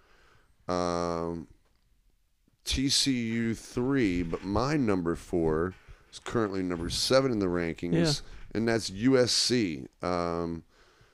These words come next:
Speaker 1: they haven't really beaten anybody really bad, but they keep finding ways to win, and, uh, um, that's, yeah, that's my number four, uh, Southern Cal.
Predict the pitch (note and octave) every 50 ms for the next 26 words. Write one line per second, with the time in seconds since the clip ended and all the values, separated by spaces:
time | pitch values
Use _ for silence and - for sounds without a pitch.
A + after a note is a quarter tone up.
0 | _ _ _ _ - F#2 F#2 G2 A2 G#2+ G#2 G#2 F#2 F2+ F#2+ G#2 G#2 G#2+ G#2 G2
1 | E2 D2 G2+ G#2+ G2 F2+ G2+ G#2 G2+ G2 G2 F2+ F2 G2 F#2+ F#2+ F#2 F#2 F#2 E2+
2 | E2+ F2+ F#2 G2+ G#2+ G2+ G2+ G#2 G2+ F2 G2 F#2+ G2 G2+ G#2+ A2+ A#2 G#2+ F2 D#2
3 | F#2 F2 D#2 - D#2+ E2+ E2+ D2 - - - G2 - - - G#2 F#2 F#2+ F#2+ F#2+
4 | F#2 F2+ F#2 F2+ F#2 F#2 F2+ E2+ - - F2 E2+ F2 F#2+ F#2+ F#2+ G2 G2+ G#2+ A2+
5 | A2 - F2+ F2+ F2+ F2 F2 F2 F2 F2 F2 E2+ E2+ E2 E2 E2 E2 E2 E2 E2
6 | D#2 D#2 - _ _ _ _ _ _ _ _ _ _ _ _ _ _ - - -
7 | - F2+ F#2 - F#2 G2 F#2 - - G#2 G2+ F#2+ F2+ F2 F2 - - G2 F#2 F#2
8 | F#2 F#2 F2+ - E2+ - - - F2+ F2 E2+ E2 D#2+ - - D#2+ E2 D#2+ D#2+ D#2
9 | D#2 D#2 D#2 D2+ D#2 D#2 - - - - E2+ E2 D#2+ D#2 - - - C2+ A1+ -
10 | -